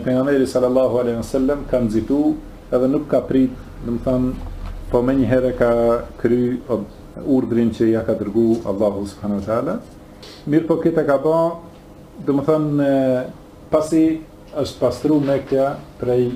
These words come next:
idhujve dhe prej shirkut. Do të thënë, nuk ka bë haxh në atë vjet që ka pas akoma idhuj, e,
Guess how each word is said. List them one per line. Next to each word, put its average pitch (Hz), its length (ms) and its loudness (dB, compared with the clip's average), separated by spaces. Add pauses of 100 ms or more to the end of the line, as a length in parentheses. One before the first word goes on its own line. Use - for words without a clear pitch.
idhujve 113 640 2
dhe 113 180 -2
prej 113 180 2 (680)
shirkut. 95 600 -2
Do 120 100 -6
të 107 100 -6
thënë, 127 160 2
nuk 147 160 -4
ka 135 160 4 (1000)
bë 127 120 4 (520)
haxh 120 320 0
në 120 140 2
atë 104 120 -8
vjet 143 320 -2 (580)
që - 120 -2
ka 123 160 2
pas 127 340 0 (260)
akoma 117 460 0 (140)
idhuj, 113 440 0
e, - 1120 -12